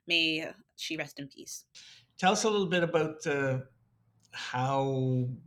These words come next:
Speaker 2: much, how, how often, or where this, the, the poem has been performed and, and, and shared, and, and how Canadians have embraced it.
Speaker 1: The outpour of support and love has been really, really beautiful. That piece,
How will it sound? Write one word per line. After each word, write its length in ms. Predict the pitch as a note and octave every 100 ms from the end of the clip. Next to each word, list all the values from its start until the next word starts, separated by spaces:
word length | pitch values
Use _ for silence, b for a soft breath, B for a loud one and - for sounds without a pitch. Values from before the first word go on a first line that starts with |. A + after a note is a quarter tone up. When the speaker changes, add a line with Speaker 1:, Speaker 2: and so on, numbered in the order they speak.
| F3+ -
Speaker 2:
much, 480 | - A2 A2+ B2 B2
how, 200 | - A#2
how 260 | G#2+ A2+ A#2
often, 460 | A2+ A2+ B2+ A#2
or 140 | A2 F#2+
where 340 | G2+ G#2+ A2+
this, 240 | A2+ G#2 -
the, 160 | B2+ A#2 _ _ -
the 80 | B2
poem 260 | - C3
has 120 | A#2 A2+
been 200 | A#2 A2+
performed 800 | - G#2+ - C3+ A#2+ G#2 F#2+ - B B B -
and, 160 | C3+ -
and, 140 | B2+ -
and 160 | A2+ A2
shared, 480 | - B2 A#2 G#2+
and, 180 | G#2+ G#2 -
and 200 | G#2+ G#2
how 460 | A2 A2 G#2+ G#2 - -
Canadians 600 | A2+ A2+ A2 A2 G#2 G#2
have 120 | G2
embraced 500 | G2+ G2+ G2+ - -
it. 80 | -
Speaker 1:
The 320 | G3 F#3 F3 -
outpour 360 | F#3+ A3+ A3+ G#3
of 100 | -
support 360 | D3+ - E3+
and 100 | E3
love 220 | D#3 D#3 D#3
has 200 | D3 -
been 400 | D#3 D#3 D3+ C#3
really, 300 | E3 F#3+ F#3+
really 200 | E3+ E3
beautiful. 840 | - D#3 D#3 - E3 E3 E3 - B B B B
That 240 | F#3 F3
piece, 600 | - - F#3+ F#3+ G3 -